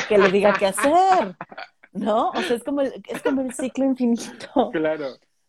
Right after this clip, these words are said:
Speaker 1: Porque la movilidad asusta mucho. O
Speaker 2: Es que,
Speaker 1: sea, co-,
Speaker 2: ¿sabes?
Speaker 1: ¿cómo
Speaker 2: Pe-,
Speaker 1: que a
Speaker 2: pe-,
Speaker 1: perdón,
Speaker 2: sí, sí.
Speaker 1: perdón.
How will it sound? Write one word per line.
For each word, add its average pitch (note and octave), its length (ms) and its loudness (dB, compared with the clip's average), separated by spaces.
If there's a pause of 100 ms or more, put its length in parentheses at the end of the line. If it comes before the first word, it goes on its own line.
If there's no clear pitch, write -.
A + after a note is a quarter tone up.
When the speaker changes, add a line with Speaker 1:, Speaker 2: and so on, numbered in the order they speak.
(100)
Speaker 1:
Porque A#3+ 340 0
la G#3+ 140 0
movilidad G#3+ 840 0 (260)
asusta - 760 -6
mucho. C#3 580 -4 (800)
O G3+ 60 4
Speaker 2:
Es - 60 0
que, A3+ 60 4
Speaker 1:
sea, G#3 200 4 (1000)
co-, - 120 2
Speaker 2:
¿sabes? F3 120 -2
Speaker 1:
¿cómo C4+ 200 4
Speaker 2:
Pe-, C#4+ 40 -4
Speaker 1:
que C#4+ 120 0
a A#3 100 4
Speaker 2:
pe-, - 80 -8 (640)
Speaker 1:
perdón, G#3 240 4
Speaker 2:
sí, G3 80 0
sí. - 0 -
Speaker 1:
perdón. G3+ 320 -2